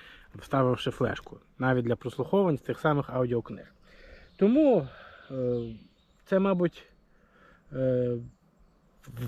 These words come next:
в, у фірми Retekis, е, виходять отакі завжди чудернацькі апарати. Ну, це, скажімо,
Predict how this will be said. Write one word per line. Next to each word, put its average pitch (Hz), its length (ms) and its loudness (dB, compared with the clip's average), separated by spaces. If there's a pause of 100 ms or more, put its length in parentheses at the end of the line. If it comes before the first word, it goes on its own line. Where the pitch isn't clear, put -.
(120)
в, - 280 -18
у 147 100 -4
фірми 185 340 6
Retekis, 156 720 0
е, 107 600 -4 (400)
виходять 139 420 2
отакі 139 320 -2
завжди 127 280 2
чудернацькі 139 600 0
апарати. 196 500 0 (340)
Ну, 147 80 -4
це, 233 360 0 (340)
скажімо, 175 460 0